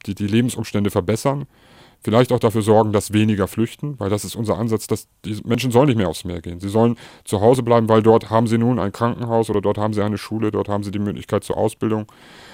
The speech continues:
Und ich hoffe, dass die Menschen das wieder mehr wahrnehmen und uns nicht als die Organisation sehen mit irgendeinem Skandal,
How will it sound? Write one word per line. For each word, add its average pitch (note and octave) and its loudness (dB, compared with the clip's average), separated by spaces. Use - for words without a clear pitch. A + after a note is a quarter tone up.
Und G#2+ -6
ich G#2 -4
hoffe, A#2+ 4
dass A#2+ 0
die A2+ -4
Menschen A2+ 0
das A2 -2
wieder A2 2
mehr G#2 4
wahrnehmen C3 2
und A2 -2
uns A2 -2
nicht A#2+ -2
als - -6
die G2 -4
Organisation G2+ 0
sehen G2 -2
mit G2 -2
irgendeinem A2 2
Skandal, G2 0